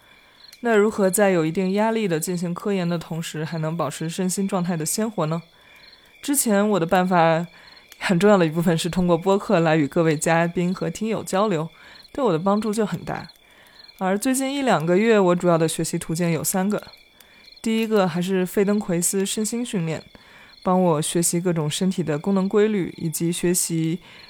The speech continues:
用身体来指导生活的道理。第二个是 authentic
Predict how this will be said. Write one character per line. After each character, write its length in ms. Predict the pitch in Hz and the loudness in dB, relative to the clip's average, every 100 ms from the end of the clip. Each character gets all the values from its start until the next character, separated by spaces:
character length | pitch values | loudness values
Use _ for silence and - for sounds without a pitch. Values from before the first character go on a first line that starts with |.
| - | -6
用 180 | 220 202 | 0 2
身 240 | - 269 | 0 -4
体 260 | 311 196 147 | -2 -2 0
来 200 | 151 156 | 2 0
指 180 | 170 156 | 0 2
导 180 | 180 151 | 2 2
生 240 | - 113 | -2 -4
活 140 | 139 | -2
的 100 | 143 | -2
道 240 | 147 156 143 | 0 0 -2
理。 200 | - 170 - - - _ _ _ - - _ _ - | -6 -12 -16 -20 -20 _ _ _ -20 -20 _ _ -2
第 120 | 180 | 2
二 180 | 170 170 | 2 2
个 220 | 165 160 | 0 0
是 160 | 160 | 0
authentic 440 | 165 175 226 233 | -2 0 -2 -2